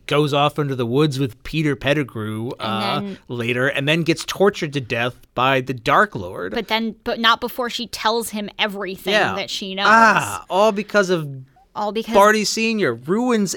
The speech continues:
Speaker 1: everything.
Speaker 2: He does. He's just as monstrous as his son.
Speaker 1: And he's a really satisfying character, unlike Barty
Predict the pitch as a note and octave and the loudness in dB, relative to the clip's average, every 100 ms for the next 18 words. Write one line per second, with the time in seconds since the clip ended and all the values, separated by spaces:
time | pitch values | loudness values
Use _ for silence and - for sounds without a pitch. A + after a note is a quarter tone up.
0 | - A3 A#3 A#3+ C4 - - A3+ G3 F3+ | 0 0 0 -2 -2 -6 -10 -8 -4 -4
1 | F3 - A3+ G#3+ G3 G#3 G3+ A3+ F#3+ F#3 | -4 -8 -10 -10 -2 -2 -2 -6 -8 -6
2 | F3 F#3 F#3+ D#3+ D#3 F3 - F#3 - F#3 | -6 -6 -6 -6 -8 -10 -12 -10 -6 -4
3 | F3+ F3+ F3+ G#3+ D4 G#3+ A3+ C4 G3 C3+ | -4 -2 0 4 6 4 4 2 2 0
4 | A#2 G#2+ C3 A#2+ A2+ B2+ A2+ B2 C#3 C3+ | -2 -2 -2 -2 -4 -4 -4 -4 -2 -2
5 | F#3 D3 C#3+ C3 - C#3+ C#3 C3 | -2 -2 -2 -2 0 2 2 0